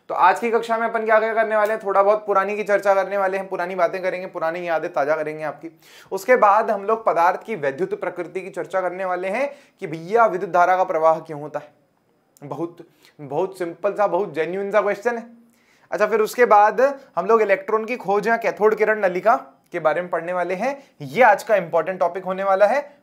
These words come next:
बाकी तो मुझे नहीं लगता कि एग्जाम के पॉइंट of view से कोई और इंपॉर्टेंट है, लेकिन हाँ, ज्ञान तो बढ़ा ही रहा है ना बाकी जो भी हम लोग पढ़ेंगे। तो इलेक्ट्रॉन की खोज कैसे हुई है, ये अपने आप में एक शानदार, एक, इसके पीछे एक एक्सपेरिमेंट है, उसको समझेंगे।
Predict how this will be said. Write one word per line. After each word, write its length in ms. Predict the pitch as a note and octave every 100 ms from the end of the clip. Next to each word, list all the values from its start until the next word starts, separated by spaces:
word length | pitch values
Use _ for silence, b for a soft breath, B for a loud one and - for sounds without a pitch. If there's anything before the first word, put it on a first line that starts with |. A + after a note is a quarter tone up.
| -
बाकी 340 | A#2+ C#3+ F#3+
तो 120 | G3+
मुझे 240 | G3+ F3 G3+
नहीं 100 | G#3
लगता 240 | G3+ G#3
कि 120 | G3+
एग्जाम 360 | G3 D3 D3+ E3+
के 80 | F3+
पॉइंट 280 | E3+ D#3 E3+
of 80 |
view 120 | D#3+ D#3+
से 220 | A3 A#3 B B
कोई 140 | D#3+ E3
और 180 | D#3+ E3
इंपॉर्टेंट 380 | D3+ D3 E3+
है, 60 | A3
लेकिन 220 | A3+ B3+
हाँ, 360 | F#3+ B2 - _
ज्ञान 360 | B2 A#2+ B2+ D#3+
तो 100 | F#3
बढ़ा 220 | F3 F3+
ही 120 | F#3
रहा 240 | G#3 F#3+ F#3
है 80 | G3+
ना 100 | A#3+
बाकी 260 | F#3+ F#3+
जो 160 | F3 E3+
भी 100 | F3
हम 120 | E3
लोग 200 | D3+ D3
पढ़ेंगे। 320 | B2+ A2 G2+ - b b -
तो 60 |
इलेक्ट्रॉन 560 | G3 F3 E3+ - G#3+ A#3
की 160 | A#3 A#3
खोज 480 | - D#3 F#3+ A#3+ - F3+ - _
कैसे 300 | F3+ F3 F3
हुई 260 | A#3 F#3+ F#3+
है, 180 | G3+ G#3
ये 140 | G3+
अपने 240 | G3 - E3
आप 180 | - D#3+
में 80 |
एक 100 | F3+
शानदार, 540 | - C#3+ B2 D3+ G#3 - _ b b b _ -
एक, 380 | C#3+ C#3+ C3+ - _ _ _
इसके 160 | C#3 D#3
पीछे 220 | C3+ C#3
एक 80 | E3
एक्सपेरिमेंट 500 | C#3 - D3+ D3+ D#3+
है, 60 | F3+
उसको 160 | -
समझेंगे। 420 | C#3 A2 A2+ G2+